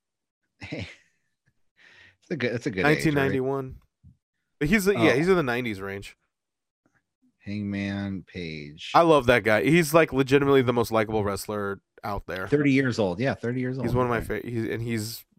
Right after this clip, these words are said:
Speaker 2: he was always been, he's always been everybody's favorite. What could I, what else can I say about Hangman Adam Page? He was the right guy.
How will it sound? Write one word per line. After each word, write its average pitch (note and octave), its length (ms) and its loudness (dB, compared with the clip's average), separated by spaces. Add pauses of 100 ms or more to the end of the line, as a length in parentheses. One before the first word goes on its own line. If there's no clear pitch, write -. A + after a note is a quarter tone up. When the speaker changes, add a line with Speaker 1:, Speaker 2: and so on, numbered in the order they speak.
Speaker 2:
he C3+ 60 2
was C#3+ 120 6
always F3 280 6
been, F3 180 4
he's E3 200 4
always E3+ 220 6
been D#3+ 140 2
everybody's A#2+ 420 2
favorite. F#2+ 360 -4
What C#3+ 140 4
could G3 100 8
I, - 40 8
what F#3 140 8
else G3+ 160 4
can G#3 120 4
I F#3+ 80 6
say F3+ 180 2
about E3+ 180 4
Hangman D3+ 380 2
Adam B2+ 200 2
Page? A2+ 220 -2 (280)
He B2 100 0
was A#2 180 4
the A2+ 100 2
right B2+ 220 4
guy. A2+ 260 2